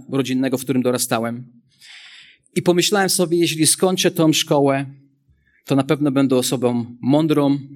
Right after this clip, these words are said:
i duchową". N-, nie muszę was przekonywać, że jest inaczej. Ale kiedy Salomon mówi, "Zapłać wszystkim, co masz za swoją mądrość",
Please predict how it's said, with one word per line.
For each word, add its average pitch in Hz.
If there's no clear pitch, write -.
i 127
duchową". 110
N-, -
nie 143
muszę 135
was 113
przekonywać, 117
że 110
jest 113
inaczej. 110
Ale 147
kiedy 170
Salomon 202
mówi, 135
"Zapłać 170
wszystkim, -
co 151
masz 120
za 127
swoją 139
mądrość", 107